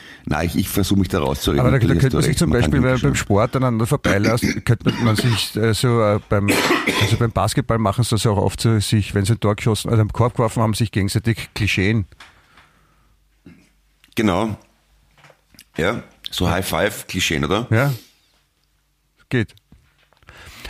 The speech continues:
Speaker 2: Aber jetzt erzähl mal, ich meine, du, du, bist du dahin eingeladen worden zu diesem, oder hast du dich reingeschummelt, oder, oder, oder, ich meine, du googelst dich ja jeden Tag öfter, glaub ich, und hast geschaut, was los ist über dich, oder?
Speaker 1: Ja, ich hab schon gewusst, dass die Bilder von mir dort hängen und war eingeladen zur Eröffnung, ja.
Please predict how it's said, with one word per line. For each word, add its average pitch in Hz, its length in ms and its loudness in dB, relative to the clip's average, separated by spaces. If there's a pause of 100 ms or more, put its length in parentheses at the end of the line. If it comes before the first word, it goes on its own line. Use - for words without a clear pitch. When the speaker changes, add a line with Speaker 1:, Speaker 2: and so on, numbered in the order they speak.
(140)
Speaker 2:
Aber 120 280 2
jetzt 160 300 -2
erzähl 156 260 -2
mal, 175 200 0
ich 131 80 2
meine, 139 160 0
du, 127 220 -4
du, 151 140 -2
bist 147 220 0
du 156 60 0
dahin 135 260 0
eingeladen 131 760 0
worden 147 460 0 (580)
zu 147 160 0
diesem, 139 280 0
oder 120 140 0
hast 113 160 0
du 110 40 -2
dich 110 140 0
reingeschummelt, 156 840 2
oder, 131 380 2
oder, 117 240 2
oder, 117 180 0
ich 104 240 -2
meine, 120 160 0
du - 60 0
googelst 147 340 0
dich 127 140 0
ja 123 80 2
jeden 107 260 0
Tag 101 160 -2
öfter, 95 320 -2
glaub 92 240 0
ich, 123 160 0
und 120 100 -2
hast 120 140 0
geschaut, 107 220 0
was 113 160 -2
los 98 180 2
ist 117 160 -2
über 117 220 2
dich, - 400 -4
oder? 113 360 0 (2500)
Speaker 1:
Ja, 92 80 2
ich 95 100 0
hab - 120 -2
schon 156 140 2
gewusst, 95 260 0
dass 80 80 -4
die 92 100 -4
Bilder 80 200 0
von 85 140 2
mir 78 80 2
dort 80 180 -2
hängen 73 240 2
und 76 100 -2
war 73 80 0
eingeladen 65 420 -4
zur 64 160 -2
Eröffnung, 64 360 -4
ja. 87 260 0